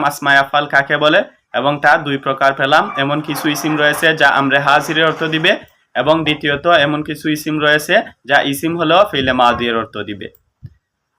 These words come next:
তারপর ইসমে গায়রে মুতামাক্কিনের পঞ্চম প্রকার হচ্ছে আসমায়ে আসওয়াত। আসমায়ে আসওয়াত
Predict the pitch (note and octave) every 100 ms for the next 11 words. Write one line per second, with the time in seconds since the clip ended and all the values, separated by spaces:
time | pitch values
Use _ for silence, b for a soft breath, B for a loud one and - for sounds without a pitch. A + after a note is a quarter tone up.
0 | _ - D3 D#3 E3 F3 - _ _ _
1 | _ _ _ _ _ _ - E3 E3 D#3
2 | D#3 D#3+ D3+ D3+ D3+ E3+ E3+ E3+ D#3+ D3+
3 | E3 D#3+ D#3 D#3 D#3+ D#3+ D#3 F3 E3+ -
4 | - C#3+ D3 B2+ - D3 D3+ F#3 - -
5 | C#3 D3+ D3 D3 D3 D3+